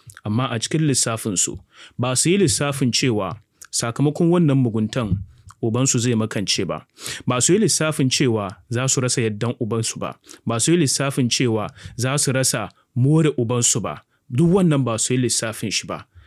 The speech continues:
Sun yi mugunta da suka tashi girbewa, sai suka sa ubansu a cikin matsala.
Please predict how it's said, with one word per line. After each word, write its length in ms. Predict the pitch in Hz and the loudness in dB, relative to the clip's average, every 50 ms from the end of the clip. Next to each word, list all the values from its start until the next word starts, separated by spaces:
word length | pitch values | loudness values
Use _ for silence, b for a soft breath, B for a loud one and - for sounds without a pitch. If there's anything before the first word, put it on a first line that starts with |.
| b b b | b b b
Sun 280 | - - - 147 151 156 | -4 0 2 4 4 4
yi 60 | 175 | 4
mugunta 480 | 160 147 127 123 117 110 110 - 113 110 | 2 2 2 0 0 -2 -2 -4 -4 -2
da 80 | 110 | -2
suka 180 | 110 - - 123 | -2 -2 -4 -4
tashi 300 | - 131 127 127 - 127 107 | -4 -2 -2 -2 -2 -2 -2
girbewa, 580 | 113 113 117 107 110 104 101 98 95 92 - b b b b b b - | -2 -2 -2 0 0 0 -2 -2 -4 -6 -10 b b b b b b -6
sai 200 | - - 131 123 | -2 0 0 0
suka 220 | - - 139 127 | 0 0 0 0
sa 140 | - - 127 117 | 0 -2 -2 -4
ubansu 360 | 107 110 107 117 117 - - - | -4 -2 -2 -2 -2 -2 -2 -4
a 60 | 107 101 | -4 -4
cikin 240 | - - - 107 98 | -4 -4 -4 -4 -4
matsala. 480 | 101 101 - - 120 107 82 - - | -4 -4 -4 -4 -4 -6 -8 -8 -12